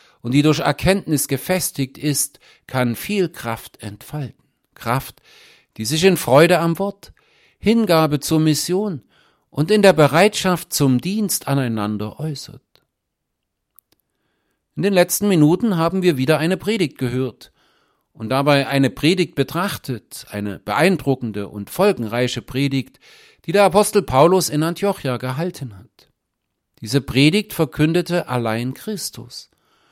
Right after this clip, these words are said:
Und doch hat sie gerade darin ihre Zuhörer angesprochen. Sie hat Reaktionen hervorgerufen und die Geister geschieden.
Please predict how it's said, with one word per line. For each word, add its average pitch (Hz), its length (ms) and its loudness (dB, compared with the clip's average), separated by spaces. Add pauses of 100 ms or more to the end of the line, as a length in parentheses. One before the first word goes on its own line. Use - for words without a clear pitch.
(420)
Und 120 180 0
doch 160 160 4
hat 160 140 2
sie 151 120 -2
gerade 147 420 0
darin 147 460 0
ihre 117 320 -4
Zuhörer 127 640 -4
angesprochen. 143 720 -10 (920)
Sie 127 160 -2
hat 139 120 0
Reaktionen 156 760 4
hervorgerufen 151 1000 -2
und 117 160 -8
die 110 60 -6
Geister 101 400 -6
geschieden. 131 500 -12